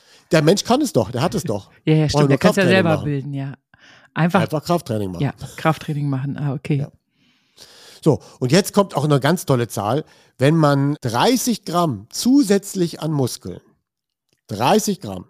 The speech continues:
Speaker 2: Ja, ist nicht viel.
Speaker 1: Also du hast jetzt einen Ist-Stand
Speaker 2: Ja.
Speaker 1: und trainierst dir dreißig zusätzliche Gramm Muskeln an. Am besten kann man das überwachen mit einer speziellen Waage.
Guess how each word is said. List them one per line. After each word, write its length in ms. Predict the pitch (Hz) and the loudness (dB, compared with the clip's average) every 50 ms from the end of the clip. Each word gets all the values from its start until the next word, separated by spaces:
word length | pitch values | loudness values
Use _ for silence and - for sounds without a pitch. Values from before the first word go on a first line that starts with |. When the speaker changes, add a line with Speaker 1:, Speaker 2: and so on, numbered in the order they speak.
| _ - | _ -2
Speaker 2:
Ja, 300 | 175 170 156 143 143 - - | 0 0 0 0 -4 -8 -12
ist 120 | - - | -8 -8
nicht 140 | 175 - - | -6 -4 0
viel. 80 | 139 | 0
Speaker 1:
Also 120 | - 143 139 | 0 0 0
du 160 | - 104 98 | -2 -4 -2
hast 160 | 151 175 185 - | -2 -2 0 0
jetzt 180 | 202 185 - 196 | -2 -2 -2 -6
einen 80 | 190 | -6
Ist-Stand 800 | - 196 147 - - - - - 117 131 202 262 294 - _ _ - | -4 -6 -6 -6 -10 -10 -8 -4 -4 -4 -4 -6 -10 -18 _ _ 0
Speaker 2:
Ja. 280 | 160 160 143 135 165 - | 0 0 0 -2 -6 -10
Speaker 1:
und 160 | 135 131 - | -12 -10 -8
trainierst 420 | - 147 156 160 196 233 240 - 220 | -4 -2 0 2 2 2 2 2 -2
dir 80 | 180 | -4
dreißig 460 | - 139 127 143 185 208 - 202 - | -2 0 2 2 2 2 0 -4 -10
zusätzliche 560 | - - 196 196 185 160 - 165 139 147 156 127 | -8 -6 -4 -4 -4 -4 -6 -8 -8 -8 -8 -8
Gramm 360 | - 123 131 139 156 165 156 _ _ _ _ _ _ _ _ _ _ _ - | -6 -6 -4 -4 -4 -6 -10 _ _ _ _ _ _ _ _ _ _ _ -4
Muskeln 360 | - 135 123 - - - - | 0 0 0 0 -4 -10 -12
an. 180 | 87 87 92 - | -14 -14 -18 -16
Am 120 | - 104 101 | -12 -4 0
besten 280 | 143 175 196 - - | 2 2 2 0 -2
kann 120 | - 165 170 | -2 -2 0
man 80 | 160 | 0
das 120 | 139 127 - | 0 0 -2
überwachen 400 | 120 113 110 147 175 165 196 170 | -2 -2 -2 -4 -4 -6 -6 -8
mit 140 | 147 147 - | -8 -8 -8
einer 200 | 117 113 113 110 | -8 -10 -10 -10
speziellen 560 | - - 104 - - 110 104 101 92 92 95 | -10 -12 -12 -10 -8 -8 -8 -8 -8 -8 -8
Waage. 500 | 113 107 104 107 120 143 190 226 262 | -6 -4 -2 -2 -2 -2 -2 -4 -4